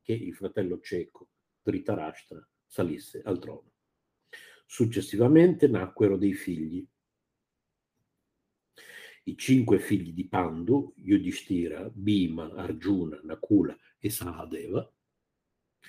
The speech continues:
erano noti come Pandava, mentre i cento figli di Dhritarashtra venivano chiamati Kurava. I Pandava, contraddistinti dalla rettitudine,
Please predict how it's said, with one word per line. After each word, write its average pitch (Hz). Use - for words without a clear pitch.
erano 113
noti 151
come 113
Pandava, 85
mentre 95
i 82
cento 131
figli 78
di 78
Dhritarashtra 113
venivano 85
chiamati 117
Kurava. -
I 156
Pandava, 98
contraddistinti 110
dalla 90
rettitudine, 92